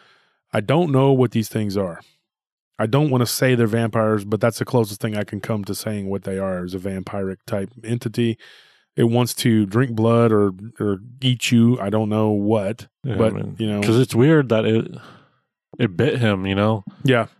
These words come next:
Speaker 2: But it, like, it, if it had all those teeth, it would have definitely, like, that seems like something that would tear, you know?
Speaker 1: Mm-hmm.
Speaker 2: But when it first bit him, it, it left only the two puncture marks.
Speaker 1: Yeah, he, well, that, the, according to him, that's all it got. Like, when it went, went down and he looked and his arm was behind the seat, it went to,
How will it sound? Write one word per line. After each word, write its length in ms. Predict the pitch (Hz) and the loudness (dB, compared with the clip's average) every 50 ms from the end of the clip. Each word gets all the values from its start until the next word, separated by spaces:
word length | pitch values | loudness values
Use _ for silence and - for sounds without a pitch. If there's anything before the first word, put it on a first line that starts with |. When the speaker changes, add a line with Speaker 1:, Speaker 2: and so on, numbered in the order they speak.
| _ _ - | _ _ -4
Speaker 2:
But 180 | 117 110 110 | -2 0 2
it, 60 | 123 | 2
like, 360 | 117 107 104 107 113 - - - | 2 2 2 0 -2 -4 -8 -12
it, 280 | - - - - - - - _ _ _ _ _ _ _ _ _ _ _ _ _ _ _ | -12 -12 -12 -12 -16 -20 -20 _ _ _ _ _ _ _ _ _ _ _ _ _ _ _
if 320 | - 117 - - - - - - - _ - | -2 -2 -2 -2 -6 -16 -20 -20 -20 _ 0
it 140 | 131 127 117 | 0 2 4
had 200 | 123 139 143 131 | 4 4 4 4
all 160 | 131 127 120 | 4 4 4
those 240 | 117 107 92 - - | 4 2 0 -2 -2
teeth, 340 | - 127 135 135 113 - - | 2 4 4 4 4 0 0
it 100 | - 117 | 0 2
would 160 | 107 110 113 | 4 4 4
have 80 | 101 95 | 2 2
definitely, 400 | 95 113 123 95 113 110 104 101 | 2 0 0 2 2 0 0 2
like, 220 | 95 95 92 92 | 0 0 -2 -4
that 240 | - - - 107 110 | -6 -2 0 0 0
seems 220 | - - 135 135 113 | 2 2 2 2 2
like 80 | 107 - | 2 2
something 200 | - 117 107 98 | 0 0 0 2
that 120 | 104 101 | 0 0
would 160 | 92 87 78 | 0 0 -2
tear, 460 | - - 123 120 113 95 85 82 - _ _ | -4 -2 0 0 0 -2 -4 -8 -12 _ _
you 100 | - 101 | -10 -4
know? 240 | 92 98 104 107 104 - _ _ | -2 -2 -2 -2 -2 -6 _ _
Speaker 1:
Mm-hmm. 300 | - 107 107 107 120 120 | -6 -4 -2 0 0 0
Speaker 2:
But 100 | 113 110 | 2 2
when 140 | 107 110 113 | 2 2 2
it 80 | 110 - | 0 0
first 320 | - 131 135 120 101 87 | 0 0 0 0 0 0
bit 160 | 92 127 135 131 | 0 0 2 2
him, 160 | 113 107 104 | 2 2 2
it, 300 | 107 113 113 113 - - - - | 0 -2 -4 -4 -6 -8 -8 -8
it 320 | - - - - 113 101 | -8 -8 -8 -8 -4 0
left 260 | 107 123 127 - - | 0 0 0 0 0
only 160 | 113 113 117 | 0 2 2
the 80 | 104 95 | 0 0
two 160 | - - 113 | 0 -2 -4
puncture 380 | - - 123 127 127 - - 98 | -2 -2 -2 -2 -2 -2 -4 -4
marks. 200 | 92 92 95 98 | -4 -2 0 2
Speaker 1:
Yeah, 140 | 165 160 143 | 2 2 2
he, 120 | 131 160 160 | 0 -2 -2
well, 300 | - 143 147 151 156 156 | 2 2 4 4 4 2
that, 200 | 143 139 160 160 - | 2 2 2 2 0
the, 260 | 143 135 127 139 143 | 0 0 2 2 2
according 440 | 135 131 - - 170 170 160 151 139 | 2 0 2 2 4 4 4 2 2
to 120 | 123 139 120 | 2 0 2
him, 420 | 107 135 147 139 127 120 117 113 | 2 2 2 4 2 2 0 0
that's 180 | 117 117 110 - | 0 0 0 0
all 180 | 131 117 117 113 | 0 2 2 2
it 120 | 107 104 | 0 0
got. 380 | 101 113 113 107 95 92 - - | -2 -2 0 0 -2 -4 -6 -6
Like, 180 | 104 101 98 | -6 -4 -4
when 80 | 107 107 | -4 -4
it 40 | 107 107 | -4 -4
went, 280 | 107 110 110 104 101 104 | -4 -6 -6 -6 -6 -6
went 220 | 110 113 113 107 | -4 -4 -2 -2
down 240 | 104 110 110 110 107 | -2 0 0 0 -2
and 120 | 104 101 95 | -2 -4 -4
he 220 | 101 117 117 107 | -4 -4 -4 -4
looked 380 | 104 104 110 123 123 107 - - | -2 0 2 2 2 2 0 -4
and 260 | 104 101 101 104 101 | -4 -4 -4 -6 -4
his 220 | 101 113 110 104 | -4 -4 -4 -4
arm 320 | 110 101 104 110 110 110 107 | -4 -4 -4 -4 -2 -2 -4
was 100 | 104 95 | -4 -4
behind 320 | 98 101 90 107 110 101 | -6 -8 -6 -6 -6 -6
the 60 | 95 | -6
seat, 400 | 92 - - 131 131 120 110 101 | -8 -6 -2 0 0 0 0 -2
it 160 | 101 107 104 | -2 -4 -4
went 180 | 104 110 107 101 | -4 -4 -6 -4
to, 240 | - - 104 98 95 | -6 -10 -10 -10 -10